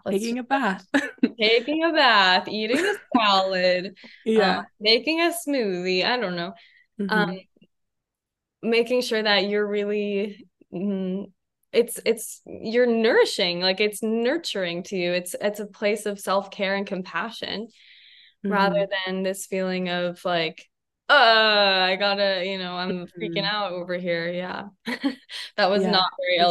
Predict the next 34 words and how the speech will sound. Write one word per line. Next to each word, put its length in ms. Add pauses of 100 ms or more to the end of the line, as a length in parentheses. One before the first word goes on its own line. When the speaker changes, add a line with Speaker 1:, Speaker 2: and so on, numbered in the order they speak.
(140)
Speaker 1:
eloquently 280 (100)
put 120
as 280
you 320
were, 280
Speaker 2:
<laughs> 100
Speaker 1:
but 280 (300)
I 40
hope 240
that 140
makes 240
sense. 320 (680)
Speaker 2:
It 80
makes 360 (300)
total 280
sense. 500 (500)
<laughs> 100 (480)
Speaker 1:
Um, 680 (960)
and 200
yeah, 440 (420)
I 80
guess 260
when 120
it 140
comes 320
to 120
things 360
that 300
I 140
like 260
to 140
teach 260
around 360
this, 360